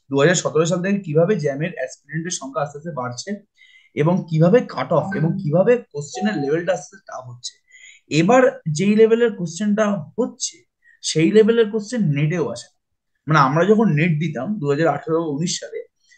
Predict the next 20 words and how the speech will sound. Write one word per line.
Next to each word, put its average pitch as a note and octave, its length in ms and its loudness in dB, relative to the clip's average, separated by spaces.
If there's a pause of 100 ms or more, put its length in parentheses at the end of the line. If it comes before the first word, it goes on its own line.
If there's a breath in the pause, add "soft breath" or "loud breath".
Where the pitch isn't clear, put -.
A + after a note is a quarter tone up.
তখন F#3 320 2
যে B3+ 100 0
নেটের F#3+ 240 0
স্ট্যান্ডার্ডটা D3 540 -6
ছিল, A#2+ 240 -8 (100)
এখন F3 320 -6
জ্যামের D3 240 -4
স্ট্যান্ডার্ডটা G3 440 -6
প্রায় G#3+ 140 -6
সেই C3+ 200 -12
লেভেলে C3 260 -10
হয়ে - 120 -18
গেছে। - 380 -20 (560 soft breath)
মানে D3+ 180 2
কেউ D#3 240 2
যদি G3 160 0
পিএইচডির F3 460 0
জন্য G#3+ 180 0
প্রিপারেশন G#3 440 0
নেয়, G#3 200 2